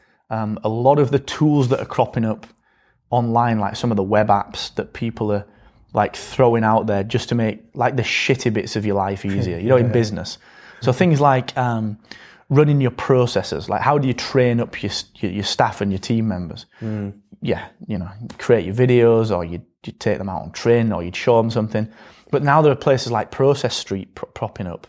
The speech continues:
Speaker 1: and you're like, "Well, on the surface, it's, it's just a checklist." You know, on Process Street, you create checklists. But they've give-, they're actually giving you a tool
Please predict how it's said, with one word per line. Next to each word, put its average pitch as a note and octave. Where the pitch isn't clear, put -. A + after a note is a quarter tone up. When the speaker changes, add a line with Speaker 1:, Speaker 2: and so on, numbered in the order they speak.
Speaker 1:
and A2
you're A2
like, A2
"Well, F3+
on E3
the D3+
surface, E3+
it's, C3
it's A#2+
just -
a A#2
checklist." -
You A2+
know, G2+
on A2
Process B2+
Street, G#2+
you -
create -
checklists. -
But -
they've B2+
give-, F3+
they're C#3
actually D#3
giving D3
you B2
a -
tool A#2+